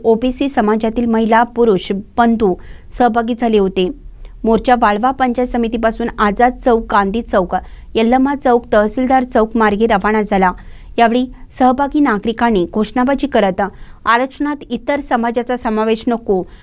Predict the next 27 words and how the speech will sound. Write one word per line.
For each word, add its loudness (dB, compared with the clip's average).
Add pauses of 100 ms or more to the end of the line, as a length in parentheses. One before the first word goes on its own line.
(140)
आमचं 0
आरक्षण 0 (100)
एकच 0
पर्व, 0
ओबीसी -2
सर्व," -2 (360)
अशा 0
घोषणा 0
दिल्या. 2 (680)
मोर्चा 2 (120)
तहसीलदार 0
चौकात -2
पोहोचल्यावर 2
छत्रपती -2
शिवाजी 0
महाराज, 2 (400)
डॉक्टर 0
बाबासाहेब 0
आंबेडकर, -2 (280)
साहित्यरत्न 0
अण्णाभाऊ 2
साठे 0 (320)
यांच्या 0
पुतळ्यास 0 (320)
श्रद्धांजली 0
वाहण्यात -2
आली. -4